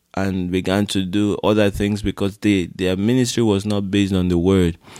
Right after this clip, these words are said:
Their ministries were based on the, the, the giftings that the Lord has put in their lives. And so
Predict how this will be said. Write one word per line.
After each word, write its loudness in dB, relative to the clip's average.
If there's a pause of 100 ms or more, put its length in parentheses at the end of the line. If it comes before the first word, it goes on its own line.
(300)
Their 4
ministries 2
were 2
based 2
on 2
the, 4 (180)
the, 0 (120)
the 4
giftings 0
that 0
the 0
Lord 2
has -2
put -2
in -2
their 2
lives. 0 (460)
And 0
so 0